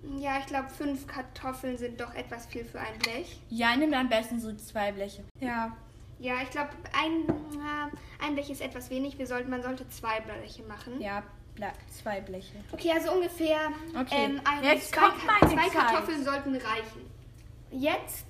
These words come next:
Speaker 2: Mir ist wirklich
Speaker 1: streicht
Speaker 2: ein bisschen viel geworden.
Speaker 1: Emily die voll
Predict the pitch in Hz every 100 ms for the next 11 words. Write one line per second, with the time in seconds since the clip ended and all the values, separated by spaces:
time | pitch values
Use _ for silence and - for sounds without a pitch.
0 | - 254 247 247 247 294 262 254 247 226
1 | 233 - 226 214 - 247 262 254 254 262
2 | 262 262 285 311 330 320 302 277 269 -
3 | 254 247 285